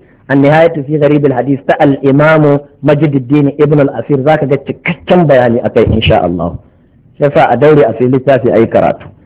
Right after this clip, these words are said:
To shine yace ma'anil kalimat, ma'anonin kalmomin da suka zo a wannan hadisi.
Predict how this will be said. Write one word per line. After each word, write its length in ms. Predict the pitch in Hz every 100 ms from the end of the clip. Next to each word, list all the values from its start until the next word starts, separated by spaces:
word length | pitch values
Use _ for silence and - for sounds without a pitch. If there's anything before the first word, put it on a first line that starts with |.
| - -
To 80 | 131
shine 200 | 127 208 180
yace 240 | - 160
ma'anil 480 | 143 143 170 170 170
kalimat, 460 | 175 151 127 107 - _
ma'anonin 560 | 131 180 190 190 190 190
kalmomin 460 | 196 190 196 190
da 100 | 147
suka 180 | 139 151
zo 140 | 147 156
a 80 | 139
wannan 180 | 139 117
hadisi. 440 | 107 110 104 87